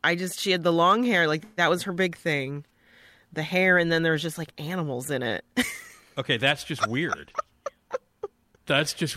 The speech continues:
Speaker 2: weird. I, I
Speaker 1: Like,
Speaker 2: don't know what that
Speaker 1: cutesy
Speaker 2: is.
Speaker 1: little animals just, like, hanging out in her hair.
Speaker 2: Was it, was it a, was that a popular? Were, did the other kids, were the other kids jealous of you, uh, as that
Speaker 1: No
Speaker 2: person?
Speaker 1: clue. No clue. I remember being in,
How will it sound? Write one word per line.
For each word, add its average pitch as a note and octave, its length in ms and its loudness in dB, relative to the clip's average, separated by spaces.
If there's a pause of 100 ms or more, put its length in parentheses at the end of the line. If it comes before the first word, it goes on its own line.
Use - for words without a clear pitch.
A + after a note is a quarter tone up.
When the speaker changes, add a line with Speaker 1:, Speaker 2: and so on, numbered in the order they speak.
Speaker 2:
weird. A#2 440 -4
I, B2+ 80 2
I - 20 2
Speaker 1:
Like, E3 240 -4
Speaker 2:
don't F3+ 160 0
know F3+ 80 -2
what C4 200 2
that - 140 2
Speaker 1:
cutesy C4 60 2
Speaker 2:
is. B3 60 4
Speaker 1:
little A#3+ 200 6
animals G#3 540 6
just, F3+ 220 -4
like, D#3+ 100 2
hanging F#3 420 0
out E3+ 200 4
in D#3 80 -4
her D3+ 100 -2
hair. D#3+ 460 -2 (160)
Speaker 2:
Was D3+ 280 0
it, D#3+ 140 2
was C3+ 180 0
it C#3 120 2
a, B2 200 2
was A2+ 180 -8
that A#2+ 140 -2
a A2+ 60 -4
popular? C#3+ 460 -6
Were, C#3+ 160 -4
did B2+ 320 -8
the B2+ 100 0
other C3 180 -2
kids, D3+ 280 -6
were B2 100 -6
the B2+ 140 -2
other C3+ 120 -2
kids B2 300 -6
jealous A#2 540 -4
of D#3+ 120 -8
you, A#3 480 -6
uh, - 140 -16
as F#3+ 280 -6
that G3+ 180 -4
Speaker 1:
No G3 240 4
Speaker 2:
person? G3+ 100 -4
Speaker 1:
clue. D#3+ 360 2 (340)
No F3 240 2
clue. E3+ 260 0
I C#3+ 40 6
remember G3+ 380 4
being G3+ 580 2 (100)
in, D3+ 640 0